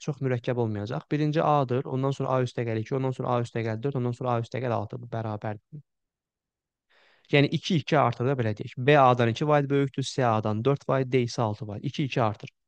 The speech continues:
Bunu başa düşdük. M N K da nə olacaq? Ardıcıl təklər. Burada düzdür, biz iki A yaza bilərdik, amma heç yazmasaq da bir şey itirməyəcək. M N K. Düzü, məncə itirməyəcək, amma yenə baxacağıq.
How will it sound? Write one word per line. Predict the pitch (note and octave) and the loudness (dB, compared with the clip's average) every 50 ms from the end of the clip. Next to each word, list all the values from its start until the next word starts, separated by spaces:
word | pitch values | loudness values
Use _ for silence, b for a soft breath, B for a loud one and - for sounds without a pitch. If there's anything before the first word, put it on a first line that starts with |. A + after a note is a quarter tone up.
| _ _ _ _ _ _ - | _ _ _ _ _ _ 2
Bunu | C#3 C#3+ D3 C3+ | 2 4 4 4
başa | C3 A#2+ B2+ A2+ | 2 2 2 0
düşdük. | A2+ - - - - G#3 - b b b b b b _ | -2 -2 -4 -2 -2 -2 -4 b b b b b b _
M | E3 E3 F3 F3 F3 F3 | 4 4 6 6 6 4
N | E3+ E3+ | 4 4
K | - F#3+ F#3 E3 | 4 4 4 4
da | D#3 D3+ | 4 2
nə | D3+ D3 | 2 2
olacaq? | C#3 C3 B2 B2+ C3+ D#3+ F#3 - _ _ _ _ _ _ _ _ _ _ _ _ _ - | 2 2 2 2 0 -2 -4 -8 _ _ _ _ _ _ _ _ _ _ _ _ _ 0
Ardıcıl | D3 C#3 C3+ C3+ B2+ C3 B2+ D3 E3+ E3 - | 4 4 4 4 4 2 0 0 -2 -2 -2
təklər. | - A#2 A2+ - A#2+ A#2 A#2 D3 F#3 F3 | -2 -4 -4 -2 -2 0 0 0 -2 0
Burada | E3+ F#3 G3 G3+ G3+ | 2 2 2 2 2
düzdür, | G3+ F#3+ E3 D#3+ | 0 0 0 0
biz | D3+ D#3+ D3 D3+ | 0 0 0 -2
iki | - D#3 - - F3+ | -4 -6 -4 0 2
A | E3 D#3 C#3+ | 4 4 4
yaza | C#3+ C3+ C#3 B2+ | 4 2 2 2
bilərdik, | C3+ B2+ C3 A#2+ A#2+ D3+ - | 2 2 2 2 2 0 0
amma | D#3 C#3+ C#3 | -2 0 0
heç | C3+ - - | -2 0 0
yazmasaq | D3 C#3+ B2+ B2+ A#2+ A#2 - B2 A#2+ | 0 0 2 0 -2 -2 -4 -4 -4
da | C3 B2 | -4 -4
bir | B2 A2+ | -4 -4
şey | - B2 A#2+ | -4 -4 -6
itirməyəcək. | A2+ - A#2 A2 G#2+ G#2 G#2 G#2+ A2+ C#3 E3+ - _ _ _ _ _ _ _ _ _ _ _ _ _ _ _ _ _ _ _ _ - | -4 -4 -6 -4 -4 -4 -4 -4 -6 -6 -8 -10 _ _ _ _ _ _ _ _ _ _ _ _ _ _ _ _ _ _ _ _ -2
M | C#3+ D3 C#3+ D3 D3 D3+ D#3+ D#3+ - _ | 0 2 2 2 2 0 -2 -4 -6 _
N | - D3 C3+ C3 C#3 C#3 C3+ - | -2 0 2 2 0 -2 -4 -6
K. | - - A2 G#2+ - - | -6 -8 -8 -8 -10 -10
Düzü, | C#3+ C3+ D#3 D#3+ | -8 -4 -4 -4
məncə | D#3+ D#3 D#3 D#3 D#3 D3+ D3+ C#3 | -2 -2 0 0 0 0 0 -2
itirməyəcək, | B2 - D3 D3 F3+ F#3+ D#3+ C3 A#2+ C3 | -2 0 0 0 2 2 2 2 2 2
amma | B2+ C3 C3+ | 2 2 2
yenə | C#3+ B2+ A#2 | 2 0 0
baxacağıq. | A#2 G#2+ - A#2+ A2 G#2+ A#2 - - | -2 -2 -4 -4 -4 -4 -4 -6 -6